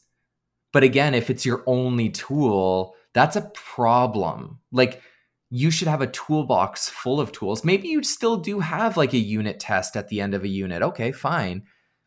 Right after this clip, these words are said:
But is that your only tool in your toolbox? Or are there other things that you can do? Like, I, I just think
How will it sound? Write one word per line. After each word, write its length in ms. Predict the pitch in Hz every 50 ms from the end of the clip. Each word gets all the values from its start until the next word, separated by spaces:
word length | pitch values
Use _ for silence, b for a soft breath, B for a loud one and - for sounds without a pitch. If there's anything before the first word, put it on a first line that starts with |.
| _ _
But 100 | - 131
is 120 | 131 123 110
that 180 | 143 135 131
your 200 | 127 131 131 - - -
only 420 | 95 98 107 110 117 120 120 117
tool 360 | 113 - - 110 110 117 127
in 120 | 131 117 107
your 100 | 101 92
toolbox? 800 | - - 95 95 101 107 127 127 127 - - - - - - - _ _ _
Or 220 | 127 123 117 117
are 60 | 117 117
there 240 | 120 117 - -
other 200 | 117 117 120 117
things 320 | 113 - 123 120 120 110 101
that 140 | 113 - 107
you 120 | 104 101
can 200 | - 110 101 95
do? 400 | 82 113 123 107 90 87 87 -
Like, 220 | - 117 113 - - - - _ _ _ _ _ _ _ _ _ _ _ _ _ _ _ _ _ -
I, 140 | 123 127 -
I 100 | 127 143
just 180 | 139 143 143 -
think 360 | - 156 147 135 117 - -